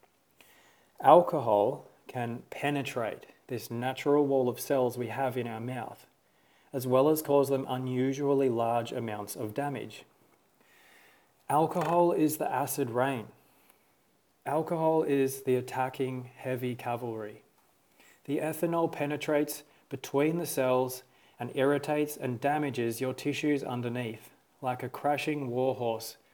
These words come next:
breaking through, like a worm burrowing a passage through where there should be none, or like acid eating away at the surface until it opens a hole up. This, simply put,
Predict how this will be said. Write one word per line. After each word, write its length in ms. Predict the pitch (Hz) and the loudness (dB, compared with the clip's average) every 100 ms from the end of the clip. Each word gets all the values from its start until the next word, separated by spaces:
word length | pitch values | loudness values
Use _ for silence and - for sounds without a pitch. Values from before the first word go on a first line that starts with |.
| _ - | _ -6
breaking 420 | 123 123 127 117 | -4 -2 -6 -8
through, 400 | - 117 110 104 - _ _ _ _ - | -6 -2 -2 -6 -14 _ _ _ _ -4
like 180 | 135 135 | -2 0
a 40 | |
worm 680 | 120 120 135 143 139 117 113 | -2 0 -2 -2 -2 -4 -4
burrowing 460 | 120 123 127 127 123 | 0 2 2 0 -2
a 60 | |
passage 600 | - - 131 123 120 113 - | -4 -4 -2 -2 -6 -6 -2
through 320 | 131 131 120 - - _ _ | 2 4 2 -8 -20 _ _
where 180 | 131 127 | 0 2
there 160 | 123 | 0
should 400 | 120 - 139 139 | -2 2 2 2
be 220 | - 131 131 | -2 -2 -2
none, 420 | 113 110 143 165 _ _ - _ - _ _ _ _ | -4 -4 -6 -10 _ _ -20 _ -20 _ _ _ _
or 140 | 143 156 | 0 2
like 220 | 156 - | 2 0
acid 440 | 139 156 - 147 | 0 0 2 0
eating 320 | 143 151 151 | 2 2 2
away 240 | 147 139 139 | 2 0 0
at 160 | 131 | -2
the 80 | 135 | -4
surface 640 | - 131 127 117 110 - - _ _ | -2 0 0 -2 -8 -10 -14 _ _
until 360 | 131 117 143 139 | -10 -4 2 2
it 80 | 139 | 2
opens 420 | 131 127 131 123 | -2 -2 -4 -4
a 60 | 113 | 0
hole 320 | 117 123 117 | 2 2 0
up. 240 | 101 - _ _ _ _ _ _ _ _ _ - | -2 -6 _ _ _ _ _ _ _ _ _ -4
This, 240 | 135 151 | -2 0
simply 340 | 165 165 170 165 | 0 0 2 2
put, 480 | - 131 156 - | 2 0 0 -2